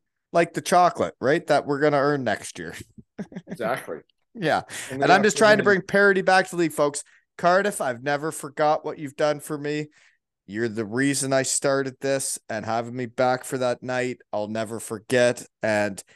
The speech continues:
Speaker 1: I am always a Cardiff Devil, but I'm just trying to bring parity back to the league. And, um, and I, I like what you're doing. I like the people you're bringing in. I like,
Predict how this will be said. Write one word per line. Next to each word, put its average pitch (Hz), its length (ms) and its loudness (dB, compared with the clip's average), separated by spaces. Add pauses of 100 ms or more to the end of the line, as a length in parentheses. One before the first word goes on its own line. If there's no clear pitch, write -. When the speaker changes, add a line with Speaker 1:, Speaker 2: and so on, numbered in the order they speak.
(300)
Speaker 1:
I 101 140 0
am 117 260 0
always 123 300 2
a 123 40 -12
Cardiff 127 420 -4
Devil, 110 420 -2
but 92 140 -10
I'm 95 120 -6
just 101 140 -12
trying 117 160 0
to 107 60 -6
bring 123 220 -2
parity 131 420 0
back 127 300 0
to - 120 -8
the 131 120 -6
league. 131 380 -2 (400)
And, 127 460 -2
um, 120 460 0 (600)
and 127 140 -2
I, 147 360 2 (140)
I 135 200 2
like 139 380 0 (180)
what 131 220 -6
you're 131 140 -8
doing. 120 520 -4
I 113 100 -4
like 120 220 -4
the 113 80 -14
people 135 360 -6
you're 120 120 0
bringing 120 380 2
in. 120 240 0 (100)
I 110 140 0
like, 113 480 -2